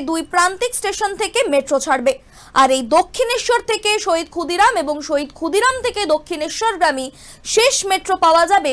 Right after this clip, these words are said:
যথাক্রমে রাত তিনটে আটচল্লিশ এবং তিনটে সাতচল্লিশ মিনিটে। এবং তবে, আহ, শহীদ ক্ষুদিরাম থেকে দমদমগামী শেষ মেট্রো পাওয়া যাবে ভোর চারটে। দশমীতেও দুপুর একটা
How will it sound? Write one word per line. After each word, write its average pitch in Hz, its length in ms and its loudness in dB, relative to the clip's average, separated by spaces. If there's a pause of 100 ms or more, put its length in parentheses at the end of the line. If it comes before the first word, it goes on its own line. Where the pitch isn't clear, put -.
(100)
যথাক্রমে 311 500 0 (100)
রাত 294 140 4 (340)
তিনটে 302 280 -2 (180)
আটচল্লিশ 427 560 0 (160)
এবং 294 140 2 (120)
তিনটে 311 280 -4 (400)
সাতচল্লিশ 320 640 0
মিনিটে। 269 280 -4 (560)
এবং 381 160 4 (480)
তবে, 339 320 4
আহ, 269 220 8 (120)
শহীদ 349 260 4 (120)
ক্ষুদিরাম 466 420 4 (100)
থেকে 330 200 -2 (160)
দমদমগামী 453 680 0 (120)
শেষ 403 160 -2 (120)
মেট্রো 370 360 -2
পাওয়া 427 280 6
যাবে 277 220 4 (140)
ভোর 330 160 4 (380)
চারটে। - 360 0 (840)
দশমীতেও 466 760 4
দুপুর 415 240 0 (200)
একটা 494 220 -2